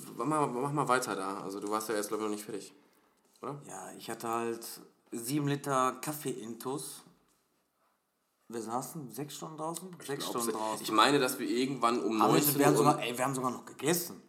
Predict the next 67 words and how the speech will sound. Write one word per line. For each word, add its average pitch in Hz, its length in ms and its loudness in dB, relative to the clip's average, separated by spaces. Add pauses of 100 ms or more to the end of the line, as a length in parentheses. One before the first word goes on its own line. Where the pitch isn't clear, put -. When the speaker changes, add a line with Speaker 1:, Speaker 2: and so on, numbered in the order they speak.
(120)
Speaker 1:
Genau, 110 400 4
wir 101 140 0
wa-, 117 100 2
nee, 120 140 6
wir 120 100 6
waren 135 220 8
gegen 120 180 2
zwanzig 151 460 2
Uhr, 147 80 -2
glaub 139 180 0
ich, 123 60 -2
um 107 80 -4
sechs 131 240 0
Uhr 101 120 -2
warst 113 180 -2
du 110 100 -4
bei 107 220 4
mir, 156 100 6
Speaker 2:
Genau. 135 160 4
Speaker 1:
um 107 80 -2
zwanzig 120 360 2
Uhr 117 40 -2
waren 113 140 2
wir - 20 0
im 113 60 -2
Café 113 180 -8
de 104 100 -4
Sol 120 300 2
und 95 100 0
um 104 280 -2
halb 120 200 0
drei 107 220 -2
nachts 107 320 -2
waren 101 140 -2
wir 104 80 -6
wieder 104 120 -2
bei 92 120 -4
mir, 101 260 -2
glaub 92 260 -6
ich. - 100 -8
Da 92 100 -6
hast 98 100 -8
du 98 60 -10
mich 92 80 -8
abgesetzt. - 580 -10
Speaker 2:
Ja. 107 180 -10 (320)
Speaker 1:
Ungefähr. 101 360 0
Speaker 2:
Und 95 100 2
ich - 80 -8
konnte 123 160 -4
die 131 80 -4
ganze 131 240 -4
Nacht 127 180 0
nicht 110 120 -10
schlafen. 110 340 -6
Ich - 100 -12
hab, 117 140 -8
glaub 127 120 -2
ich, 123 60 0
noch 123 120 -2
bis 113 140 -10
um 117 120 -4
halb 127 160 2
sechs 123 180 -8
morgens 117 200 -6
Fernsehen 98 340 -8
geguckt. 92 360 -16